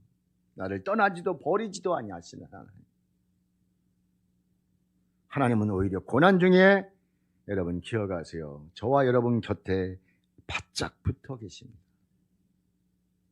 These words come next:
이러한 모습과 같은 거 아닐까요? 자녀들의 힘든 모습을 부모들이 보면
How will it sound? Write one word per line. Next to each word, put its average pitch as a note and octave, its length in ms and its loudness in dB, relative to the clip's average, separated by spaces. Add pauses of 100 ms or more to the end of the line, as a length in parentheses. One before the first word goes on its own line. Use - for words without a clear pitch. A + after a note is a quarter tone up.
(2000)
이러한 B3+ 520 8
모습과 A3 340 4
같은 F3+ 340 -4
거 F3+ 60 2
아닐까요? C#3+ 360 -2
자녀들의 F#3+ 520 2
힘든 G#3+ 400 -4
모습을 F3 640 -2
부모들이 D3+ 440 -6
보면 A2+ 580 -8